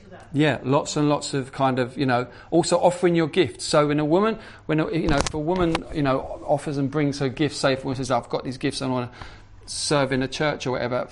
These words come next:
Speaker 2: that's wonderful. There's some, there's an echo there of, of, of the helper dynamic. Now, you want men to do the same thing, but it's a different echo. You see, there's an echo that comes forward. So men and women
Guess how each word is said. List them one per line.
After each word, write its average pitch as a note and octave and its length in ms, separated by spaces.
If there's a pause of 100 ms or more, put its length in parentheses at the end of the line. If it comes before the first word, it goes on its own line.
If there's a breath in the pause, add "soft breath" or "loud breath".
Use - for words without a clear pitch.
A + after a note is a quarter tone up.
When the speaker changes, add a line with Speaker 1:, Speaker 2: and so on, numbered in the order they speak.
Speaker 2:
that's D3+ 360
wonderful. C#3+ 440
There's A#2+ 120
some, - 260
there's C#3 120
an C#3+ 120
echo B2+ 500 (500 soft breath)
there G#2+ 280 (140)
of, A#2+ 260
of, A#2+ 140 (160)
of B2 200
the B2+ 100
helper C3 400 (300 soft breath)
dynamic. B2 380
Now, E3 80
you F3+ 120
want G#3+ 140
men G#3+ 200
to F#3+ 100
do E3+ 120
the D#3 100
same D#3+ 240
thing, C#3+ 360 (280 loud breath)
but D#3 100
it's D3+ 100
a D#3+ 40
different D#3+ 360
echo. D3 460
You - 60
see, D3+ 100
there's C#3+ 160
an D#3 100
echo D#3 260
that B2+ 160
comes A#2+ 340 (360 loud breath)
forward. D#3+ 280 (160 loud breath)
So F3+ 340 (220)
men A#3 240
and B3 140
women F#3 540